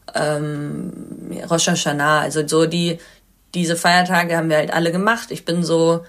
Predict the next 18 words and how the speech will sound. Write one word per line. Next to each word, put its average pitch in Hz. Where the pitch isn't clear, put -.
oder 147
Pesach, 165
ne, 170
dass 160
man 165
dann 160
so 156
ein 156
Pesach-Seder 175
gemacht 165
hat, 160
ähm, 160
dann 156
die, 156
den 160
Auszug 175
aus 170
Ägypten, 180